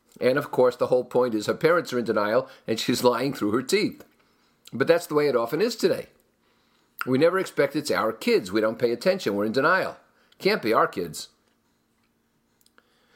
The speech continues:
Technology amplifies peer pressure negatively for youth. You can't deny that today unless you want to deny it at your own peril.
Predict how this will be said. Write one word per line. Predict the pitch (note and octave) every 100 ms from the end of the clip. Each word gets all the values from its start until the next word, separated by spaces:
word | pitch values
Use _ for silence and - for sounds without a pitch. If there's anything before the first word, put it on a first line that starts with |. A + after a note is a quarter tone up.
| _ _
Technology | - E3+ E3+ G3+ A#3 G#3+ D3+ E3 -
amplifies | D#3+ F3 E3+ D#3+ D3+ C#3+ C#3
peer | - D#3
pressure | D3 - B2+ - A#2
negatively | A#2+ D3 D#3 C3+ G#2+ A2+
for | A2+
youth. | A2 G#2+ F2+ - _ _ _ _ _ _ _ _ _
You | A#2+
can't | - - G#3+ A3
deny | F3 F3+ F#3
that | B2+ A2
today | - F2+ F2 G2 - _ - -
unless | - C3 F#3+ F3+
you |
want | E3+
to | D#3 C3
deny | C3 C3
it | C#3
at | A#2
your | A#2+ A#2+
own | A#2+
peril. | A#2+ G3+ G#3 F#2